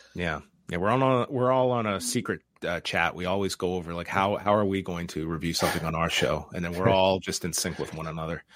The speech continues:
Speaker 1: Muggin writes in, "W W E had their cake and ate it. The Rock showing up was a coincidence since he was in Pasadena prior to the Rose Bowl. The Pro U S A segment with Jinder was another case of Rock playing the hits. It did drag until he pondered about having a feast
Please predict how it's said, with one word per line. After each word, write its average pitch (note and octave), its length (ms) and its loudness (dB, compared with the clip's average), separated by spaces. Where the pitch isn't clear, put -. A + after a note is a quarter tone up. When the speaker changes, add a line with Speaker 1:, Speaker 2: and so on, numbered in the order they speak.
Speaker 1:
Muggin G#3+ 320 6
writes E3+ 200 4
in, D3+ 100 6
"W E3 180 4
W D#3+ 260 4
E D3+ 60 6
had C#3+ 140 2
their B2 140 4
cake C#3 260 0
and A2+ 100 2
ate B2 160 4
it. F2 120 -8
The G#2 80 -6
Rock A#2 240 2
showing A2 260 2
up A2+ 100 0
was G#2+ 120 0
a F#2 40 -4
coincidence G2 540 -2
since - 180 -8
he G2+ 120 -4
was F#2 180 -6
in F#2+ 140 -4
Pasadena G#2+ 560 -2
prior G2 200 4
to F#2+ 80 0
the F2 120 -4
Rose C3+ 280 2
Bowl. C3 300 4
The G#2+ 80 -2
Pro D3 220 2
U D3 160 4
S B2+ 120 2
A B2+ 120 4
segment A#2 340 2
with F#2 140 -4
Jinder A#2+ 200 2
was G#2+ 140 0
another A#2 220 4
case C3+ 200 0
of F#2 120 -2
Rock A2+ 260 4
playing A#2+ 220 -2
the G2 80 -2
hits. F#2+ 360 -2
It G#2+ 140 -6
did C#3+ 140 0
drag G#2 360 2
until G2 260 -4
he G2+ 120 0
pondered A2+ 460 0
about G2 200 2
having G#2 280 0
a F2+ 40 -2
feast - 380 -2